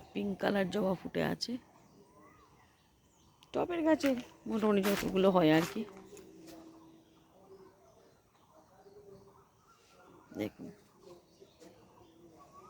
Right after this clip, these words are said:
এটা একটা অন্য টাইপের ভ্যারাইটি রেড জবা। আর এটা আমার অ্যালোভেরা গাছটা দেখুন,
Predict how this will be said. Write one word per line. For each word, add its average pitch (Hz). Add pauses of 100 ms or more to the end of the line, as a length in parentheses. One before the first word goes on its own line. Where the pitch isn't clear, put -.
(1700)
এটা 214
একটা 247 (140)
অন্য 196 (160)
টাইপের 208
ভ্যারাইটি 170 (100)
রেড 175 (120)
জবা। 175
আর 190 (180)
এটা -
আমার - (100)
অ্যালোভেরা 165
গাছটা -
দেখুন, -